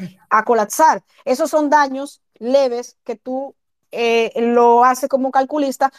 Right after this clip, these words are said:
porque obviamente el costo, entre el costo y lo que tú vas a reparar ese daño, no va a suceder nada. Ahora, lo que tú no puedes es diseñar y construir para que la estructura colapse totalmente ante un sismo. Eso no es, eh, eh, eso no es lo, lo, lo sano ni lo prudente,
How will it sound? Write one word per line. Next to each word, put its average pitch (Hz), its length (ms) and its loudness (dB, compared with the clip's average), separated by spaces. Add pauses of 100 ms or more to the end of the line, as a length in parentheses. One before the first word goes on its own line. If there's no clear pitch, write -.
(120)
porque 254 240 2
obviamente 254 480 0
el 226 120 -6
costo, 269 680 -2
entre 214 320 -8
el 208 100 -6
costo 262 400 -2
y 214 240 -2
lo 214 180 -2
que 214 200 -2
tú 240 200 -2
vas 262 320 2
a 254 320 2 (220)
reparar 262 420 2
ese 269 180 0
daño, 262 260 0
no 233 100 -2
va 233 100 0
a 226 40 -4
suceder 233 320 -2
nada. 233 180 0
Ahora, 233 220 2
lo 220 120 0
que 220 140 -4
tú 254 160 -4
no 285 160 0
puedes 262 440 -2
es 226 200 -10
diseñar 226 560 -4
y 302 60 -6
construir 240 640 -2 (320)
para 254 240 0
que 277 120 -4
la 262 120 -2
estructura 254 680 -8
colapse 220 460 -4
totalmente 202 640 -8 (160)
ante 214 300 0
un 202 80 -6
sismo. 202 400 -6
Eso 220 240 -6
no 220 200 -4
es, 220 380 -6
eh, 202 320 -2 (360)
eh, - 280 -2
eso 214 280 2
no 240 120 4
es 247 80 4
lo, 226 380 4
lo, 202 220 2
lo 196 120 4
sano 240 380 0
ni 214 80 -6
lo 214 100 -6
prudente, 233 500 -2